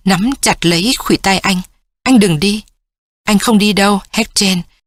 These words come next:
Anh rút một chiếc gối nữa ở đi văng, kê xuống dưới đầu mình, kéo Jessina lại gần hơn nữa và khẽ thở dài. "Em có sung sướng không?" "Có." "Không lạnh chứ?" "Không, nhưng nếu anh lạnh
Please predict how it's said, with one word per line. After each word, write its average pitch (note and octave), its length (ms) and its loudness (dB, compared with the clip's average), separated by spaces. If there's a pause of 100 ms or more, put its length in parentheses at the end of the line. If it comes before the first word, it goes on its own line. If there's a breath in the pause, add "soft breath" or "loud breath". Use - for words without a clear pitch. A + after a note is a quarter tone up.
(240)
Anh F#3 280 2
rút C4 320 0
một E3+ 280 0
chiếc - 180 -2
gối F#3 240 0
nữa A3+ 340 0 (140)
ở E3+ 220 -2
đi G3 180 0
văng, F#3+ 280 0 (680 soft breath)
kê A3+ 160 2
xuống G3 360 0
dưới A#3 180 -2
đầu F#3+ 160 0
mình, D3 320 -2 (440)
kéo F#3+ 260 0
Jessina G#3 520 0
lại F3+ 300 -2
gần D#3 180 0
hơn G3 260 2
nữa F3+ 240 0 (300 soft breath)
và F3 160 0
khẽ F#3+ 400 -2
thở F3 220 0
dài. C#3+ 380 -2 (560)
"Em F#3+ 240 0
có B3 160 -2
sung A#3 220 2
sướng A3 260 -2
không?" G#3+ 260 -6 (640)
"Có." F#3+ 240 -2 (560)
"Không C4+ 200 2
lạnh G3 320 0
chứ?" B3 180 0 (480)
"Không, G3+ 260 -2 (320 soft breath)
nhưng B3 220 6
nếu G#3+ 320 2
anh A3+ 200 2
lạnh F#3 180 0